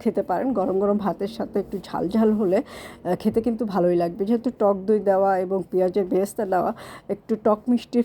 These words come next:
ফ্লেভার আসবে, যার কারণে একটু ঝালটা বেশি করে আমি দিয়েছি। আপনারা চাইলে ঝালের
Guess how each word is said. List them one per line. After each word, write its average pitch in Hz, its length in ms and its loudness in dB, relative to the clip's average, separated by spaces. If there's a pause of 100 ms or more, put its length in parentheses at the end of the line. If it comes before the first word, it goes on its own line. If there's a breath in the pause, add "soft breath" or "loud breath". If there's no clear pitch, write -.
ফ্লেভার 202 340 4
আসবে, 180 380 0
যার 208 220 2
কারণে 254 360 0
একটু 285 300 -2
ঝালটা 175 540 -2
বেশি 190 340 -6
করে 202 240 0
আমি 220 200 2
দিয়েছি। 240 440 2
আপনারা 208 500 -2
চাইলে 175 400 0 (440 loud breath)
ঝালের 196 320 2